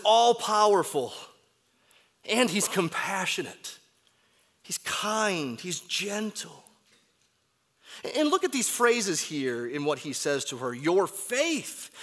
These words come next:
your belief, your trust, your confidence in me. It has made you well."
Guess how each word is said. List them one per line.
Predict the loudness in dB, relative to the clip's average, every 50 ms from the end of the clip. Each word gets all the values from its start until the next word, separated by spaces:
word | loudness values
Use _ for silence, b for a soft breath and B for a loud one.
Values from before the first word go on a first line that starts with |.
| B B
your | 2 2 2
belief, | 4 2 0 0 2 2 2 2 2 0 -2 -4 -6 -6 -8 -10 B B B B
your | B 2 4 4 4
trust, | 2 0 -4 -2 2 4 4 4 4 2 0 -4 -6 -6 -4 -6 -8 -8 B B B
your | B 6 6 6
confidence | 6 4 0 -4 0 2 4 4 4 4 0 -2 0 0 0 0 0
in | 0 2 2 4 4 4
me. | 2 4 4 2 2 0 -2 -6 -12 -18 -20 -20 _ _ _ _ -20 _ _ _ _ _ _ _ _ _ _ _ _ _ _ _ _ _ B B B
It | B 2
has | 2 4 2 2
made | 2 2 4 6 6 8 6 6 4 2
you | 2 2 2 4 4 2 2
well." | 4 4 4 4 2 0 -2 -6 -10